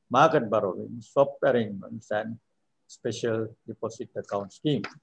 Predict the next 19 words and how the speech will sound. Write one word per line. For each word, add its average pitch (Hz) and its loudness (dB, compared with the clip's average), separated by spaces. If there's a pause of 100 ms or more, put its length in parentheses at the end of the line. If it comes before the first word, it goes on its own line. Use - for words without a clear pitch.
(1500)
Since 160 2
the 190 10
pandemic, 185 6
we 160 6
encountered 180 6
an 160 4
extremely 185 2
challenging 156 6
external 131 2
environment, 135 4 (140)
and 147 0
therefore 139 4 (1500)
strict - 2
policy 170 8
measures 160 6
were 147 6
introduced 147 2
to 139 0 (380)
rationalize 123 4